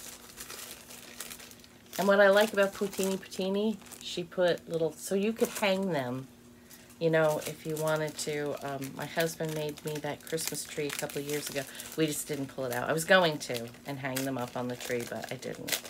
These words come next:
So, maybe next year. Okay,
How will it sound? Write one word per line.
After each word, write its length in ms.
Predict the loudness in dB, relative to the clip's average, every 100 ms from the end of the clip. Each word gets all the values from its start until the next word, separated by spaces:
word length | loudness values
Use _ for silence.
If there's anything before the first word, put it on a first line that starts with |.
| -12 -10 -8 -8 -8 -10 -12 -10
So, 260 | -6 -4 -4 -4 -8 -6 -8 -8 -12 -10 -4 -2 -2 -2 -2 -2 2 2 2 0 -2 -4 -4 -4
maybe 180 | 2 4
next 320 | 4 2 0 0
year. 100 | 2 0 0 -4 -4 -2 0 0 0 0 2 0 -4 -10 -8 -8 -6 -8 -12 -16 -18 -18 -10 -8
Okay, 400 | -8 -4 0 0